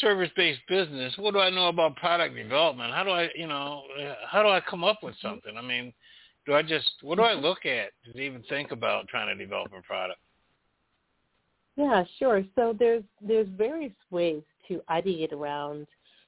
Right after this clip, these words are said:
Speaker 2: you know, what type of, uh, product to develop. And typically for, for us, when we're working with clients, it's really about, you know, solving a real problem. So what's the problem that we're,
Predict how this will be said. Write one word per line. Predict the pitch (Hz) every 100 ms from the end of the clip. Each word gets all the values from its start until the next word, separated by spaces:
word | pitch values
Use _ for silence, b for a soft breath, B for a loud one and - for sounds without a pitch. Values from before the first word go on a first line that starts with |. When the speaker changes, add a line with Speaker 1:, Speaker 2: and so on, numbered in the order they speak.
| -
Speaker 2:
you | 185
know, |
what | 156 185 - -
type | 170 -
of, | 165 _ _
uh, | 151 143
product | 139 - 160 151 -
to |
develop. | 151 147 165 143 131 _ _ b b -
And | 175
typically | - 269 269 214 -
for, | 165 156 - -
for | 160
us, | 185 175 -
when | 156
we're | 160
working | 165 170 160
with | 135
clients, | - 165 160 147
it's | 147 _
really | 185 208 190
about, | - 143 143 - b b _
you | 160
know, | 143 -
solving | - 160 160 156
a |
real | 147 143
problem. | 135 143 127 - - -
So | 170
what's | 165 208
the | -
problem | - 165 156 160
that | 147
we're, | 151 147 143